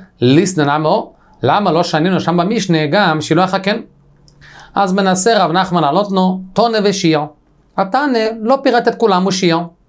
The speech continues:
אומר לו רובה, "תוני תנא, אילו דבורים", אילו הכוונה רק אילו,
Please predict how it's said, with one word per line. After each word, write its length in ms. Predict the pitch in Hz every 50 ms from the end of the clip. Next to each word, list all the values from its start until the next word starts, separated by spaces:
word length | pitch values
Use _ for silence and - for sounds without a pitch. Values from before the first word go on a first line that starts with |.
| _ _ _ _ _ _ _ - - _ -
אומר 280 | 107 98 107 123 151
לו 100 | 156 151
רובה, 240 | 127 143 170 160 156 -
"תוני 560 | 156 - - 165 208 247 240 233 202 175 160
תנא, 360 | - - 156 147 160 160 165 160 160 165 _ _
אילו 680 | 156 202 233 262 294 294 294 277 285 277 262 254 240
דבורים", 680 | 220 185 202 180 156 180 202 233 233 208 180 147 123 - 120
אילו 220 | 131 165 190 202 196
הכוונה 360 | 196 - 156 165 185 185 165
רק 260 | 170 196 202 190 -
אילו, 360 | 208 247 233 208 135 92 -